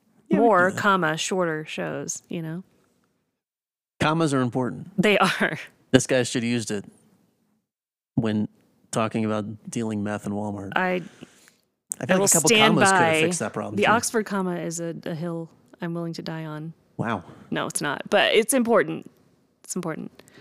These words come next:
Speaker 1: There aren't many things I'd die, die for,
Speaker 2: <laughs>
Speaker 1: and the comma is definitely not
Speaker 2: No,
Speaker 1: one of
Speaker 2: I'm
Speaker 1: them.
Speaker 2: obviously joking.
Speaker 1: But I understand what you're saying.
Speaker 2: But yeah.
Speaker 1: It's a euphemism.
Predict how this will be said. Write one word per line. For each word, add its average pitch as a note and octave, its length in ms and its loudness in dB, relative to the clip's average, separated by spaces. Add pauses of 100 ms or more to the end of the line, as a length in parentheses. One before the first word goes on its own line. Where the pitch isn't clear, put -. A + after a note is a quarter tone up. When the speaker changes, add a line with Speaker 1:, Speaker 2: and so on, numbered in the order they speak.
(120)
Speaker 1:
There - 100 6
aren't C#4+ 100 -2
many E3+ 160 2
things B2+ 240 0
I'd A2+ 160 -2
die, A2 240 -4 (140)
die A2+ 220 2
for, G#2+ 600 -4
Speaker 2:
<laughs> - 20 6
Speaker 1:
and A#2+ 140 2
the D#4 100 4
comma B2 460 0
is A2 180 -4
definitely - 380 0
not - 140 -4
Speaker 2:
No, C4 220 4
Speaker 1:
one A3 100 4
of A3 60 0
Speaker 2:
I'm - 60 -4
Speaker 1:
them. - 100 -18
Speaker 2:
obviously F3+ 420 0
joking. E3 460 -8
Speaker 1:
But G2+ 240 0
I G#2 100 -6
understand G2+ 360 -8
what F#2+ 100 -8
you're G#2+ 100 -12
saying. - 200 0
Speaker 2:
But - 60 -4
yeah. D#3+ 260 -6
Speaker 1:
It's - 100 -14
a A2 40 -10
euphemism. G2 560 -12